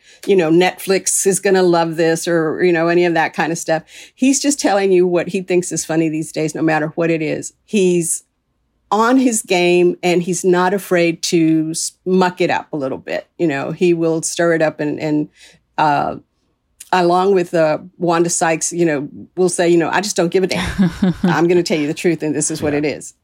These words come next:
Speaker 1: And, uh, I just really love him, and he's gonna be out of Sugar Land. Again, a little bit of a trek,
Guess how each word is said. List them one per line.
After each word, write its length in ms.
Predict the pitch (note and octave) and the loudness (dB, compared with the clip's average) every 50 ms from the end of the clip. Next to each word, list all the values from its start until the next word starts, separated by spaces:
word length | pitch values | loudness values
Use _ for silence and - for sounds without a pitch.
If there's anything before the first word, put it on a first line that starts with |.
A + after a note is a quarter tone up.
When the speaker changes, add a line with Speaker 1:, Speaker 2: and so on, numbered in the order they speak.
| - | -6
Speaker 1:
And, 380 | - F3 E3+ E3+ E3 E3 D#3+ - - - | -2 0 0 2 2 2 0 0 -2 -2
uh, 320 | F3+ E3+ E3 E3 E3 D#3+ - - _ - - | -2 0 0 0 -2 -2 -6 -12 _ -4 -4
I 60 | A3 | -2
just 200 | A3 C4+ C4 - | -2 -2 -4 0
really 200 | B3 A#3+ A3+ G#3 | 0 2 2 2
love 200 | F#3+ F#3 F3+ F3 | 2 2 2 0
him, 160 | F3 D#3 D3 | -2 -2 -2
and 80 | D#3+ F3+ | 0 0
he's 140 | G#3 G3+ - | 0 0 0
gonna 160 | - A3 G3+ | -2 -2 0
be 100 | G3+ F#3 | 2 0
out 80 | E3+ | 0
of 80 | E3+ F3 | 0 -2
Sugar 220 | - - E3+ F3 | -2 -4 -2 0
Land. 220 | F3 F3 E3 E3+ F3+ - - - - - | 0 0 0 -2 -6 -12 -20 -16 -4 -4
Again, 420 | G3+ F#3+ G#3 G3 F3+ F3 - - | -2 0 2 2 2 0 0 0
a 60 | - G#3 | 0 2
little 240 | G3 G3 F#3+ G3+ | 2 2 2 2
bit 100 | A3+ B3+ | 2 2
of 80 | B3+ C4 | 2 2
a 60 | E4+ | -2
trek, 340 | - - - G#3 G3+ B3+ | -2 -2 -2 -2 -2 -4